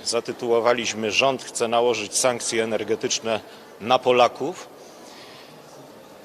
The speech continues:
Proszę państwa, Polak Węgier dwa bratanki i Polak Węgiel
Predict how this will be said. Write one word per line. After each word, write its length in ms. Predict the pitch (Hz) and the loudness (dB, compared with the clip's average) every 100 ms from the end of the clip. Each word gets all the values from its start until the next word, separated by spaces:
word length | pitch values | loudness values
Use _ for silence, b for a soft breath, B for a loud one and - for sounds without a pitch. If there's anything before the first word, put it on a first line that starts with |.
| - | -8
Proszę 280 | - 156 180 | 0 2 2
państwa, 540 | 156 160 139 - 120 107 | 4 4 2 0 2 4
Polak 560 | 190 196 175 - - - | 6 8 8 6 -8 -2
Węgier 520 | 123 196 202 185 185 | 4 6 6 4 4
dwa 240 | 139 180 | 4 4
bratanki 760 | 156 170 170 170 170 - 160 143 | 6 4 4 4 2 -2 -6 -4
i 60 | |
Polak 380 | - 147 147 - | 2 4 6 4
Węgiel 560 | 120 165 139 107 95 | 2 2 2 2 0